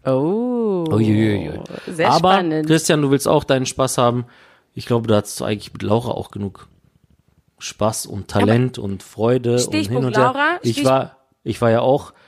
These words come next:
Speaker 2: dabei. Wir
Speaker 1: Mhm.
Speaker 2: haben einen Gruppentanz gehabt.
Speaker 1: Mhm.
Speaker 2: Du weißt, Christian, ich liebe dich, aber hey, du bist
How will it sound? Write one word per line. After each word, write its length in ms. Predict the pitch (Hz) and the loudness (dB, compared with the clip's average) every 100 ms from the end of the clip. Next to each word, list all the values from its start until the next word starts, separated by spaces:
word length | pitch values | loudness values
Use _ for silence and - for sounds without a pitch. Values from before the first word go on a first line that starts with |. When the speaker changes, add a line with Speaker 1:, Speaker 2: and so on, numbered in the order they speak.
| _ - | _ -2
Speaker 2:
dabei. 440 | 113 104 139 135 | -2 2 2 4
Wir 160 | 113 113 | 4 2
Speaker 1:
Mhm. 40 | 120 | 0
Speaker 2:
haben 160 | 117 113 | -2 -2
einen 160 | 107 | -4
Gruppentanz 760 | 104 127 127 113 - 120 117 - | -2 -4 -2 -6 -4 -4 -4 -4
gehabt. 360 | 110 120 139 - 202 | -2 -2 -2 -8 -12
Speaker 1:
Mhm. 160 | 196 | -6
Speaker 2:
Du 140 | 117 110 | -2 2
weißt, 300 | 143 143 - | 2 2 0
Christian, 380 | 131 - 120 127 | -2 2 -2 -2
ich 160 | - | -4
liebe 240 | 127 143 120 | -2 -2 0
dich, 260 | 127 - - | 0 -2 -6
aber 200 | 101 104 | -4 -4
hey, 380 | - 120 92 - _ _ _ _ _ - | 0 0 0 -6 _ _ _ _ _ -6
du 100 | 120 | -4
bist 380 | 131 - - | -2 -4 -8